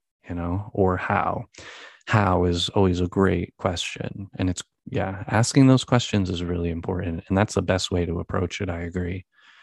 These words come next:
Um, being inquisitive and searching for the logic of it all,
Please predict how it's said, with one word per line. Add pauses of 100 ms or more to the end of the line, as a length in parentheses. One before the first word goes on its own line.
(380)
Um,
being
inquisitive
and (640)
searching
for
the
logic
of
it
all,